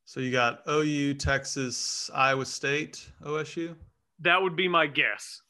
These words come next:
Speaker 2: That's assuming, you know, if coaches change and stuff, if Matt Campbell leaves, all bets are off. If, uh, y-, you know, if some things switch around that way. But as it sits right now going into next season, I would say fourth.
Speaker 1: That's probably right.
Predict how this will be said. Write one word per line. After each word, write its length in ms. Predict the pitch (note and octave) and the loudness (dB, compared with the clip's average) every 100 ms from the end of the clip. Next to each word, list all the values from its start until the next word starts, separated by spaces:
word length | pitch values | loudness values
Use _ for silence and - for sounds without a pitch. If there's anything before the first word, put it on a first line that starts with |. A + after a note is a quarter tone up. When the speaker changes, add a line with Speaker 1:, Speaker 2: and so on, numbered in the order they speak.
| - | 0
Speaker 2:
That's 160 | F3+ G#3+ | 0 2
assuming, 600 | - A#3 A3+ A3 G3+ G3 | 0 2 4 2 0 -4
you 120 | F3+ F3 | -2 4
know, 260 | E3 D3+ - | 4 2 -4
if 160 | E3+ | -4
coaches 400 | - G#3+ - F#3 | 0 0 2 -2
change 340 | - F3+ E3 D#3 | 0 0 2 -2
and 100 | D#3 | -4
stuff, 220 | E3+ D3+ | 2 2
if 100 | D3+ | 4
Matt 220 | F#3 F#3+ | 2 2
Campbell 340 | F3+ F3 D#3+ D3+ | 2 0 0 -2
leaves, 460 | D3+ D3 C#3 - - | 0 0 -4 -8 -4
all 160 | D#3 | 0
bets 240 | D#3 D3 D3+ | 2 0 0
are 100 | C#3 | 0
off. 300 | C3+ C3 - _ _ _ | 0 0 -4 _ _ _
If, 220 | D3 C#3+ - D3 | -6 -6 -6 -4
uh, 300 | C#3+ C3+ B2+ _ _ _ | 0 0 -2 _ _ _
y-, 140 | D#3 D#3+ | -10 -6
you 120 | D#3 | 0
know, 160 | D3 | 0
if 80 | C#3 | 0
some 160 | - D3+ | -4 -2
things 240 | D#3 D3 | -2 -2
switch 260 | - D3+ - | -4 -6 -2
around 240 | C#3 C3+ | 0 0
that 200 | C3+ C3+ | 2 2
way. 220 | C3 C3 B2+ | 2 -2 -2
But 140 | C3 - _ _ _ | -4 -8 _ _ _
as 240 | D#3+ F#3 F3 | 4 4 4
it 160 | F#3+ | 0
sits 320 | - G#3 G3 G3 | 0 0 2 4
right 200 | F3+ E3 | 4 4
now 220 | E3 E3 | 4 4
going 240 | D#3+ D#3+ | 2 -2
into 160 | D#3 D3+ | -4 -2
next 220 | D3 - | -2 -2
season, 260 | D#3+ C3+ C#3 | -4 -2 0
I 120 | C3+ | 0
would 120 | C3 | 0
say 140 | C#3 | -4
fourth. 300 | A#2+ A#2 G#2+ - _ _ _ _ _ _ _ _ - | -6 -8 -18 -20 _ _ _ _ _ _ _ _ -4
Speaker 1:
That's 200 | G#3 G#3 | -2 2
probably 280 | F3 C#3+ A#2 | 4 6 6
right. 300 | A2+ A#2+ | 4 2